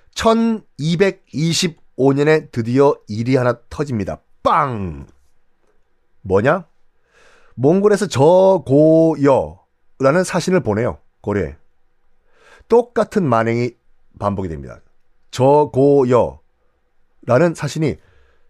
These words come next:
"야, 야, 야, 야, 이거, 아, 이거 무슨 다 쓰레기만 줬냐, 이거, 고려가. 어? 우리 몽골 무시하냐? 야, 다 갖다 버려!" 압록강 건너기 전에 선물을 다 갖다 버려요.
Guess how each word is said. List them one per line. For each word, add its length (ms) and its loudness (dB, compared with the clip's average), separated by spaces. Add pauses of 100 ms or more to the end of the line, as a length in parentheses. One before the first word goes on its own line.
(120)
"야, 340 2
야, 180 2
야, 240 2
야, 360 2
이거, 180 4
아, 380 0 (440)
이거 200 4
무슨 260 0
다 80 2
쓰레기만 680 0
줬냐, 300 2
이거, 520 4
고려가. 480 2
어? 220 2
우리 180 -2
몽골 320 0
무시하냐? 680 0 (260)
야, 120 2
다 140 0
갖다 200 2
버려!" 600 2 (800)
압록강 640 -2
건너기 360 -2
전에 360 -4 (680)
선물을 460 -8
다 80 -8
갖다 300 -8
버려요. 320 -16